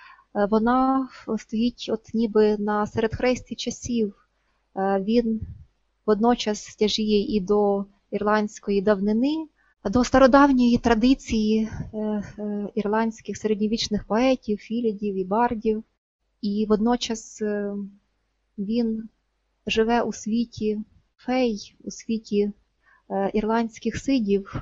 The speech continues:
отих, е, міфічних істот, які, власне, колись були богами, колись були богами, і вони про них с-, складали саги. Згодом ці могутні боги і богині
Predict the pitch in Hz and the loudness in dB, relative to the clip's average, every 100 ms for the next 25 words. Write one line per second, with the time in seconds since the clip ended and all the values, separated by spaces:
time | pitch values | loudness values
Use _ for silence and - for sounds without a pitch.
0 | - _ _ _ - - - - 226 226 | -12 _ _ _ -14 -10 -8 -6 -2 -2
1 | - 214 208 214 - 240 - 208 202 - | -2 -4 -2 -2 -4 -6 -4 -4 -4 -8
2 | 196 - 254 294 302 - - - _ - | -10 -4 2 2 0 -4 -6 -8 _ -20
3 | - _ - 208 - 247 269 262 214 226 | -20 _ -6 -6 -4 0 0 2 0 -2
4 | 220 214 220 202 202 220 185 196 247 269 | -2 0 0 0 2 2 2 -2 -2 0
5 | 226 196 - 202 220 202 196 190 196 226 | -2 -4 -6 -4 -4 -2 -2 -2 -2 -2
6 | 269 247 220 - _ _ _ _ _ 190 | 0 0 -2 -4 _ _ _ _ _ -4
7 | 190 190 196 208 220 226 220 _ _ - | 0 0 0 0 0 0 -4 _ _ -14
8 | - 208 220 226 - 202 - - 208 202 | -4 0 2 0 -2 -6 -6 -10 -4 -4
9 | 196 - - 202 214 214 202 196 196 - | -4 -6 -4 0 2 2 2 0 -2 -8
10 | - 190 - 240 240 220 220 220 _ _ | -16 -12 -2 2 2 2 0 -2 _ _
11 | _ - 190 226 285 254 254 247 - 214 | _ -8 -4 4 6 6 0 -2 -6 -2
12 | 214 214 - _ _ - 208 240 240 220 | -2 -4 -10 _ _ -2 0 2 0 -2
13 | 208 196 208 262 214 196 240 269 254 247 | -2 0 0 0 0 0 0 -2 -2 -4